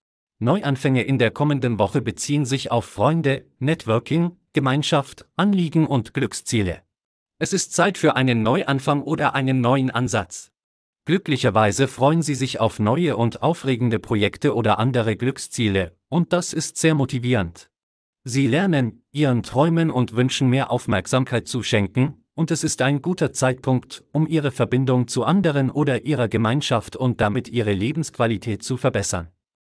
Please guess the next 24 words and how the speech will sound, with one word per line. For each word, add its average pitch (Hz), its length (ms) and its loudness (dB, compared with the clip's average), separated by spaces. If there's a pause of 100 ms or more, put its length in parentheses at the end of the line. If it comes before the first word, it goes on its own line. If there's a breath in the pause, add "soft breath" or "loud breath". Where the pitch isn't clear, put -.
(180)
Sie 139 200 -4
sollten 165 320 2
sich 131 240 -2
jedoch 120 300 2
Zeit 127 320 0
für 131 140 0
Ihre 120 280 0
Neuanfänge 113 640 0
lassen. 98 400 -4 (560)
Versuchen 165 560 0
Sie, 139 460 -2
Ihr 131 160 2
Tempo 147 340 0
zu 127 160 -2
bestimmen. 104 540 0 (580)
Wenn 156 220 2
Sie 147 140 2
mit 151 180 2
bestimmten 151 520 0
Verbindungen 135 680 2
unzufrieden 123 760 0
waren 123 220 2
oder 104 260 -2
feststellen, 123 760 0